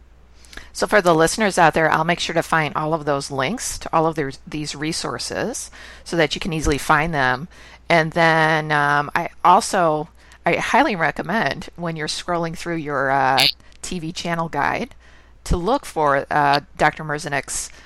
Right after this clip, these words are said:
uh, P B S special. It's really, really excellent.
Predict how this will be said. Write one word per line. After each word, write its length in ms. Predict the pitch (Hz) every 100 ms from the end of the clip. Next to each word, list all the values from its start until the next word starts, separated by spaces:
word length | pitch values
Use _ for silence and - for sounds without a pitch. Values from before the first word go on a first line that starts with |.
| - -
uh, 80 |
P 240 | 156 - 208
B 160 | 160
S 140 | 170 -
special. 460 | - 123 - 110
It's 160 | 135 -
really, 680 | 175 170 180 160 156 123 - -
really 380 | 151 156 120
excellent. 600 | 127 - - - - -